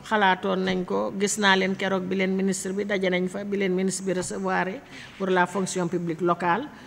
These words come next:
Loolu itam danañ jéem a def benn journée boo xam ne danañ toog waxtaan pour nit ñi gën a, euh, approprier, euh, fonction publique locale, parce que ñu bari dañ ciy wax rek, waaye xamuñ ci lu bari.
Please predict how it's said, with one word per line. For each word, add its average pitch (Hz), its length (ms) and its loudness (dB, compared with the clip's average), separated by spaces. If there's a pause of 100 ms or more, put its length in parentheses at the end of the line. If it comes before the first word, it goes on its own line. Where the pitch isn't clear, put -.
(280)
Loolu 196 320 6
itam 202 340 2
danañ 185 260 2
jéem 185 200 4
a - 20 0
def 180 140 0
benn 202 320 2
journée 196 340 2
boo 160 160 -2
xam 160 240 -4
ne 160 140 -4
danañ 165 320 -4
toog 170 220 -6
waxtaan 175 520 -2 (420)
pour 202 220 4
nit 226 220 4
ñi 240 180 4
gën 262 240 2
a, 269 40 2 (100)
euh, 262 720 -10 (100)
approprier, 185 720 2 (540)
euh, 170 680 -8
fonction 196 380 2
publique 175 300 0
locale, 156 200 0
parce 196 160 -4
que 226 60 -4
ñu 214 120 2
bari 214 240 2
dañ 214 160 2
ciy 214 140 -4
wax 185 160 2
rek, 190 160 -4
waaye 185 400 2 (400)
xamuñ 202 320 6
ci 160 140 0
lu 151 80 0
bari. 117 240 -6